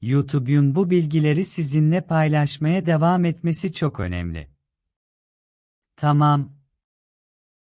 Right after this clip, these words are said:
Sarı lacivertliler, sezon sonunda Eintracht Frankfurt'la sözleşmesi sona erecek olan Daichi Kamada için hamlesini yapmak için girişimlere başladı.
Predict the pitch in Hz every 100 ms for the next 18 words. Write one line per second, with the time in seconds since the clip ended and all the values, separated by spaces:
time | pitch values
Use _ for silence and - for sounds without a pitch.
0 | _ _ _ - - 139 143 147 151 147
1 | 156 151 151 - 113 82 85 131 - _
2 | - 135 123 156 202 - 175 160 156 165
3 | - 135 131 127 131 139 135 127 135 131
4 | - 175 170 160 147 139 131 120 127 -
5 | 101 - 123 127 - 123 160 180 156 147
6 | 185 185 160 156 151 139 127 120 113 -
7 | - 143 139 139 143 131 - 135 135 117
8 | 131 135 131 - 160 185 160 147 151 151
9 | 160 - 190 170 160 143 - 147 147 147
10 | 123 87 78 - 80 -